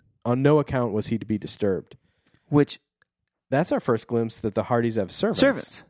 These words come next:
Speaker 2: yeah.
Speaker 1: Interesting.
Speaker 2: So I was like, "Okay, where is this taking us?" 'Cause I remember in the blue one,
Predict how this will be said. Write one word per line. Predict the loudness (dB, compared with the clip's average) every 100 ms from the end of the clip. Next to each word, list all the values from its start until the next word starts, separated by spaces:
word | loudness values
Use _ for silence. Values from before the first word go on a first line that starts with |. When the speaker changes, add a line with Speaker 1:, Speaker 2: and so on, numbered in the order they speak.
| 2
Speaker 2:
yeah. | 2 2 -6 _ _ _ _ _
Speaker 1:
Interesting. | -4 -4 -4 -8 -8 -10 -16 -4
Speaker 2:
So | 2 4
I | 4
was | 2 2
like, | 2 0 2
"Okay, | 2 4 2 2 0 -4 _ _ _ _
where | -2 2 4
is | 2
this | 0 0
taking | 2 2 2
us?" | 0
'Cause | 2 4
I |
remember | 4 4 0 0 -2
in | -2
the | 0
blue | 0 2
one, | 0